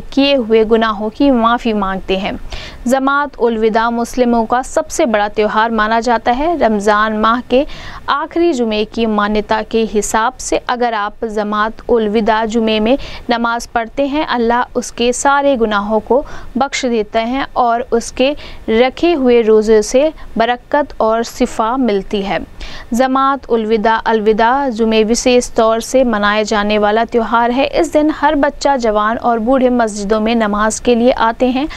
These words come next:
और अल्लाह के करम से मस्जिदों भर जाती हैं।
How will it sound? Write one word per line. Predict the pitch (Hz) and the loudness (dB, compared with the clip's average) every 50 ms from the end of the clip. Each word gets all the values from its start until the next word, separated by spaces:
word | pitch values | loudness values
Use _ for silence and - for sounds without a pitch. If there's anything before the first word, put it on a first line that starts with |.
| - - - - - - | -12 -12 -12 -8 -2 0
और | 277 294 285 | 2 2 2
अल्लाह | - - 277 285 302 339 339 | 0 -2 -2 0 -2 -2 -2
के | 339 - 330 320 | -2 -4 -4 -2
करम | - 233 214 214 214 220 | -2 -2 -2 -2 -2 -4
से | - - 277 | -2 0 0
मस्जिदों | 262 233 214 208 196 214 220 202 202 220 247 277 277 - - - - - - - - - 220 | 0 0 0 -2 -2 -4 -4 0 2 2 2 2 0 -2 -8 -12 -12 -14 -14 -16 -6 -2 2
भर | 240 269 294 277 | 2 2 2 2
जाती | 262 294 262 269 - - 285 294 | 2 2 2 2 0 0 2 2
हैं। | 294 302 311 | 2 2 0